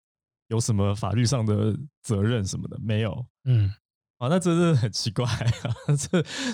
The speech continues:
Speaker 1: 那这个会不会有一天碰到什么情况，就是还是这些选举人，其实他们真的就是行为操守什么各方面的都，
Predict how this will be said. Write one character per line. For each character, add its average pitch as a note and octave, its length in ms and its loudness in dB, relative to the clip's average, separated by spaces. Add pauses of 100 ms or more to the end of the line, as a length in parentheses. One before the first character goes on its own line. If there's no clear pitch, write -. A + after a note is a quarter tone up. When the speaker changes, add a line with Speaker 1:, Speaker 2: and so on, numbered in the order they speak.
Speaker 1:
那 E3+ 120 -2
这 E3 100 -2
个 C#3+ 100 2
会 C#3 140 -2 (140)
不 E3 60 -6
会 D3 200 0
有 F#2+ 140 0
一 G#2+ 80 2
天 A#2 240 -2
碰 B2 180 0
到 A2 100 0
什 G2 160 -4
么 E2+ 60 -2
情 E2+ 220 -4
况， F#2+ 180 0
就 F#2 100 0
是 F2+ 240 -2 (1080)
还 G#2 120 -4
是 C3+ 140 0
这 C3 80 -2
些 C3+ 160 2
选 G2+ 300 0
举 G2+ 160 0
人， E2+ 180 -2
其 F#2+ 160 -2
实 G2 60 2
他 G#2+ 160 2
们 A2+ 160 0
真 A#2 120 -2
的 G2 140 0
就 G#2 100 -2
是 G#2 200 2
行 G2 260 0
为 G2+ 140 2
操 G#2 260 -4
守 F#2+ 220 -2
什 E2 120 -8
么 D#2 100 -4
各 G2+ 160 -2
方 F2+ 160 -2
面 F2+ 200 0
的 D2 80 -2
都， F#2 300 0